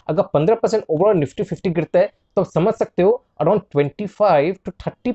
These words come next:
percent तक गिर सकता है if invested in small and mid cap stocks।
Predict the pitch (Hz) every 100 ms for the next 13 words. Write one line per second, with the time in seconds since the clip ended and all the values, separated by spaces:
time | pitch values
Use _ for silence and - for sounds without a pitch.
0 | - - 165 185 156 185 175 185 - 156
1 | 196 - _ - 175 175 139 135 196 202
2 | 247 _ _ 143 127 151 240 - _ 147
3 | 143 - 113 - - 92